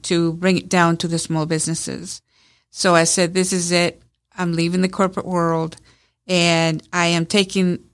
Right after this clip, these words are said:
the, a, a different approach also to do it online, to do it in, on the, uh, in the cloud." And that way I can help as many,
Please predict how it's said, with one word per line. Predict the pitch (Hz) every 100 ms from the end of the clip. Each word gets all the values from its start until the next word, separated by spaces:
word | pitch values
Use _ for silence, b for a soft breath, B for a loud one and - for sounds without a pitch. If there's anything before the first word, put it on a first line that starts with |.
| _ -
the, | 175 165 165 - -
a, |
a | 180 -
different | 185 214 214 180 - -
approach | - 185 170 226 - -
also | 185 175 - 180 185
to | 190
do | 170 180 175
it | 175 165 -
online, | 175 165 160 170 240 - _ _ _
to | -
do | 180 185
it | 175
in, | 165 165
on | 165 170
the, | 160 - _ 208
uh, | 175 165 147
in | 170 170
the |
cloud." | 156 156 156 202 - - b b b b _
And | 196 175 165 160 160 160 -
that | 196 190 196
way | 175 170 165 -
I | 175
can | 165 - 175 165
help | 156 170 151 165
as | 165 170
many, | 160 151 156 -